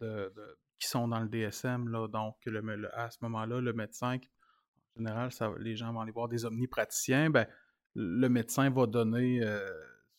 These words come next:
va pouvoir prescrire soit une médication ou à tout le moins, euh, euh, rediriger la personne vers des, des services psychosociaux, mais, euh, à terme, c-, c'est un, c'est un exemple qu'on peut illustrer pour dire que,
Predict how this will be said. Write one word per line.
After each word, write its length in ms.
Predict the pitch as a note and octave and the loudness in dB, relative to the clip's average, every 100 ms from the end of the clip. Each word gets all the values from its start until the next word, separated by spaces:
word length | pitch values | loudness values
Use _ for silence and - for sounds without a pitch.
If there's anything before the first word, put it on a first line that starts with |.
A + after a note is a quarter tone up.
| _ _ | _ _
va 80 | A2+ A2 - | -4 -4 -10
pouvoir 320 | - A#2 A2+ | -2 2 2
prescrire 440 | - B2 - A#2+ - | 0 -6 -2 -2 0
soit 160 | B2 | 0
une 80 | A#2+ | 0
médication 760 | A#2 - A#2 G#2 - B2 B2+ | -2 -2 -2 -2 -2 0 0
ou 60 | B2+ | 0
à 60 | A2+ | -2
tout 120 | A2+ | -6
le 60 | |
moins, 300 | A2+ A2+ A#2 | -10 -6 -4
euh, 200 | A#2+ A2+ G#2+ _ _ _ - | -2 -4 -6 _ _ _ -10
euh, 760 | B2 A#2+ - - G1+ G1+ A#2 B2 | -8 -8 -10 -10 -8 -6 -2 0
rediriger 500 | A#2+ B2 B2 A#2 C3+ | 0 0 0 2 4
la 120 | B2+ | 4
personne 520 | - G#2+ - C#3 C3+ A#2+ | 2 -4 -2 0 2 2
vers 320 | A#2 A2+ A#2 | 2 2 -2
des, 200 | A2+ A2 | -2 -2
des 140 | A2 | -2
services 420 | A2 A2+ A2+ B2 - | -4 -4 -4 -6 -10
psychosociaux, 800 | - - B2 A#2 A2+ D3 D#3+ E3+ | -8 -4 -2 -4 -4 0 2 4
mais, 240 | C3+ A2 - _ _ _ A2 | 2 0 -6 _ _ _ -4
euh, 340 | A2 A2 G#2+ - | -4 -4 -4 -4
à 160 | A#2 | -4
terme, 440 | - C3 D3 C#3+ A#2+ | 0 2 4 2 0
c-, 200 | - - | -8 -12
c'est 280 | - B2 A#2+ | -4 0 0
un, 120 | - | 0
c'est 180 | - B2+ | 0 0
un 140 | A#2+ | 0
exemple 460 | A2+ A#2+ C3 C3+ - | 0 2 2 2 0
qu'on 200 | A#2+ G#2+ | -2 0
peut 200 | B2 A#2 | 0 -2
illustrer 460 | A2+ - - C3+ | -4 -10 -2 -2
pour 200 | C#3 A2+ | 0 -4
dire 260 | A2+ A#2+ A#2+ | -2 -2 -2
que, 280 | A2+ A2+ | 0 0